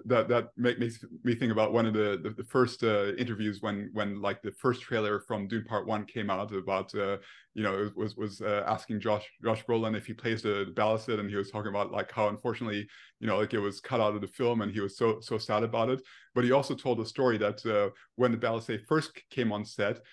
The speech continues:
it was actually Oscar Isaac who, who grabbed it, and he, like, played it, uh, beautifully, <laughs> and, and that sort of <laughs> dis-, discouraged, uh, Brolin in a way.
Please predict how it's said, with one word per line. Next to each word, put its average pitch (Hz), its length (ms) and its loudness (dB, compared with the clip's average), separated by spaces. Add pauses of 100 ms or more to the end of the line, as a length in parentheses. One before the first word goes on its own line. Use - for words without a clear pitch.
(120)
it 127 60 2
was 113 140 4
actually 117 320 0
Oscar - 380 -2
Isaac 123 320 2
who, 117 160 -4
who 110 120 -6
grabbed 120 320 2
it, 117 80 4
and 110 100 0
he, 123 140 -2
like, 104 240 -2
played 135 240 2
it, 123 200 0
uh, 113 300 2
beautifully, 135 520 0
<laughs> - 40 -2
and, 123 200 0 (340)
and 113 100 0
that 120 160 2
sort 123 140 2
of 117 240 0
<laughs> - 0 -
dis-, 120 180 -2
discouraged, 120 680 -2
uh, 113 220 2
Brolin 120 320 2
in 127 80 2
a 123 40 0
way. 120 240 0